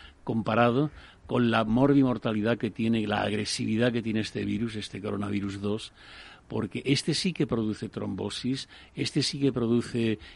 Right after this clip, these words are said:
infartos de miocardio, trastornos respiratorios que conducen a la muerte por neumonías bilaterales intratables.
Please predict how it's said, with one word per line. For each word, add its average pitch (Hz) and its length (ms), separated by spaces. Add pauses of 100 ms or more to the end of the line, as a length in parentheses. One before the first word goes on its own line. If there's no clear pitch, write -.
infartos 120 540
de 104 80
miocardio, 107 600
trastornos 110 600
respiratorios 110 640
que 117 120
conducen 104 480
a 101 60
la 98 100
muerte 104 360
por 98 160
neumonías 101 540
bilaterales 98 720 (300)
intratables. 113 840